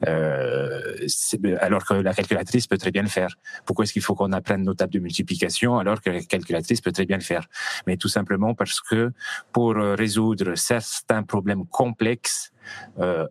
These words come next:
on, on ne peut pas se fier qu'à la technologie. Euh,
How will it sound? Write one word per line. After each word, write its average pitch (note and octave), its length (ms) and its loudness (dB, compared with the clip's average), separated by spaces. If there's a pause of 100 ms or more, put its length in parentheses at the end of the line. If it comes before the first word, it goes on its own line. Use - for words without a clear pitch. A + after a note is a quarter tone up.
(120)
on, F2 1080 -2 (260)
on G#2 160 2
ne A2 100 2
peut A2 160 0
pas B2 180 2
se B2 120 0
fier A#2 260 0
qu'à A2 200 2
la G2+ 100 0
technologie. G2+ 540 0 (480)
Euh, E2 760 0